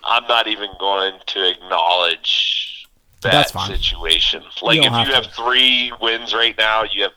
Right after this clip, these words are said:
Speaker 1: no chance to make the playoffs.
Speaker 2: Oh.
Speaker 1: 'Cause that's basically like you telling me right now that you think Denver can make the playoffs.
Speaker 2: Well, no, I do not think that can happen 'cause we suck. And we
Speaker 1: Okay,
Speaker 2: don't
Speaker 1: and so do the Rams.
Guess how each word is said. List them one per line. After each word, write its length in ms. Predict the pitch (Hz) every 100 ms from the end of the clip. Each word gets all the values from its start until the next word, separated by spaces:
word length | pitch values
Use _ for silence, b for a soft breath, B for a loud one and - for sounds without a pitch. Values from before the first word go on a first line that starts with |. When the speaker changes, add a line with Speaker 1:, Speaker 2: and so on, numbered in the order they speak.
| -
Speaker 1:
no 160 | 95 95
chance 460 | - 87 87 - -
to 40 |
make 160 | 82 -
the 80 | -
playoffs. 640 | - 69 64 69 - - _ - B B B B B
Speaker 2:
Oh. 340 | 117 147 - -
Speaker 1:
'Cause 140 | 143
that's 200 | 156 156
basically 380 | 165 165 165 165
like 160 | 139 127
you 140 | -
telling 340 | - 131 123 117
me 120 | 120
right 220 | 113 107
now 160 | 107 107
that 100 | 104
you 120 | 107
think 260 | - 101 -
Denver 380 | 90 87 82 78
can 100 | -
make 180 | 73 -
the 80 | -
playoffs. 600 | - 64 62 50 - -
Speaker 2:
Well, 400 | 165 139 139 120
no, 220 | 117 113 107
I 120 | 107
do 120 | 113
not 280 | 113 101 95
think 200 | 110 -
that 180 | 113 113
can 100 | 117
happen 240 | 120 139
'cause 180 | 131 127
we 280 | 139 170 170
suck. 480 | 156 - 127 - - - B B B B B -
And 120 | 165
we 100 | 160
Speaker 1:
Okay, 100 | 165
Speaker 2:
don't 120 | - - - - -
Speaker 1:
and 140 | 113
so 160 | 123 123
do 120 | 135
the 120 | 127
Rams. 580 | 117 104 82 - - -